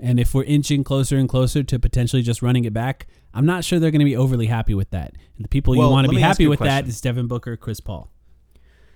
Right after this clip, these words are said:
Speaker 2: There was this report that Monty Williams and De-, uh, DeAndre Ayton, this came out a couple weeks ago,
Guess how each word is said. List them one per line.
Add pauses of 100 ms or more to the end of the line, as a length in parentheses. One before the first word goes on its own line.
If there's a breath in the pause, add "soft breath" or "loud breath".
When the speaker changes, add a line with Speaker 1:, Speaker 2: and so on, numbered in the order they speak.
(120)
Speaker 2:
There
was
this
report (920)
that
Monty
Williams
and
De-,
uh,
DeAndre
Ayton,
this
came
out
a
couple
weeks
ago,